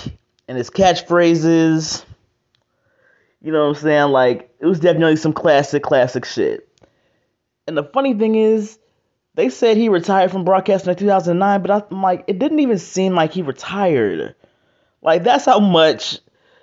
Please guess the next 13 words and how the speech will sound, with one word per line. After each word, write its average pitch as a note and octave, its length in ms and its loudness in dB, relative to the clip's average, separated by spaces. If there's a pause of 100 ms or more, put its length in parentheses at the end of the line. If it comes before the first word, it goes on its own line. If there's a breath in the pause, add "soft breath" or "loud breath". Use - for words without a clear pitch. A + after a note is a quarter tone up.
(120)
John E3 300 0
Madden's D3+ 260 2
impact E3 480 0
was C#3 260 -2
still A#3+ 380 -2
felt. A#2 500 -2 (680)
Like, C3 200 -6
it's A#3 180 -2
been G3+ 260 0
over E3+ 380 0
ten A3 380 -2
years, D#3+ 680 -2 (960)
wait, - 180 -20